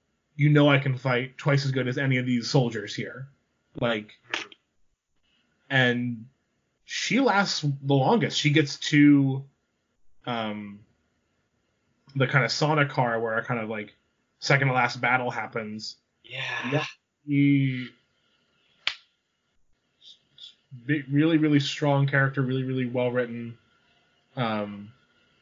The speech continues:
Speaker 1: and her and the redheaded guy, who I'm blanking, I don't think we got his name. Um, but, like, they're there to get their kids back.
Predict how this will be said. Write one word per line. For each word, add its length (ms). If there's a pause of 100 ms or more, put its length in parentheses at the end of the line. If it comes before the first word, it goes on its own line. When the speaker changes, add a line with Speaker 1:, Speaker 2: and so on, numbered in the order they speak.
(420)
Speaker 1:
and 140
her 460
and 480
the 600 (800)
redheaded 520
guy, 420
who 100
I'm 180
blanking, 600 (640)
I 40
don't 120
think 100
we 80
got 160
his 140
name. 400 (960)
Um, 520 (680)
but, 80
like, 320
they're 260
there 260
to 120
get 100
their 140
kids 260
back. 440